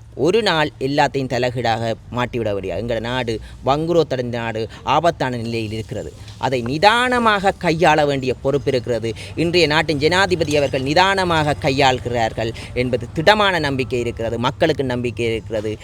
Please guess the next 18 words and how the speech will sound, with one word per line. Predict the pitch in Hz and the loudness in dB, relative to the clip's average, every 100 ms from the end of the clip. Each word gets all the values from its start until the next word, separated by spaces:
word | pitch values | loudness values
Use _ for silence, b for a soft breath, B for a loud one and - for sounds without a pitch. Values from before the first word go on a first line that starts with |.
| B B | B B
ம், | 117 113 110 | -10 -8 -6
அன்ரோ | 95 143 151 | -4 -2 -4
திசாநாயக்க | 139 151 139 131 131 | -4 -6 -4 -4 -2
எமது | 120 120 | -2 -2
நாட்டின் | 135 135 120 | -4 -4 -4
ஜனாதிபதி | 151 180 156 135 | 0 0 0 -2
மீது | 120 110 117 - - - | -6 -6 -8 -12 -16 -6
ஒட்டுமொத்த | 151 - 262 226 156 | -4 2 2 2 0
மக்களும் | 143 - 123 107 | -2 -4 -6 -6
நம்பிக்கையை | 117 160 185 160 139 | -4 -2 -2 0 -2
வைத்திருக்கிறார்கள். | 120 113 113 107 101 98 | -2 -6 -8 -6 -6 -8
நாங்கள் | 101 135 147 123 117 - | -6 -4 -2 -2 -4 -6
எவருக்கும் | 117 156 202 196 - 143 127 120 - | 0 6 6 6 -4 -6 -6 -6 -4
ஆதரவு | 131 156 160 151 | 0 2 4 2
கொடுக்க | 135 143 117 | 2 -2 -2
போறதில்லை. | 110 110 101 104 | -2 -4 -4 -2
வெகு | 117 180 208 | 2 4 4
விரைவில் | 170 147 117 113 | 4 2 0 -2